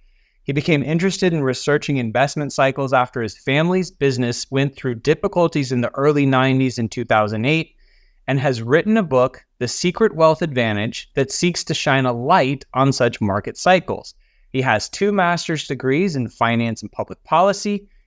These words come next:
uh, and a degree in classics from Oxford. Welcome.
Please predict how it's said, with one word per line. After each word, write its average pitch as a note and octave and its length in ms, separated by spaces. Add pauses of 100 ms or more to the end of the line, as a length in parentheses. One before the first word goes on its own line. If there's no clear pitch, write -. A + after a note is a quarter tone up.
(100)
uh, G#2 180
and B2+ 140
a C3 40
degree B2+ 340
in C3+ 140
classics - 580
from C3+ 380
Oxford. G2+ 580
Welcome. F#2+ 460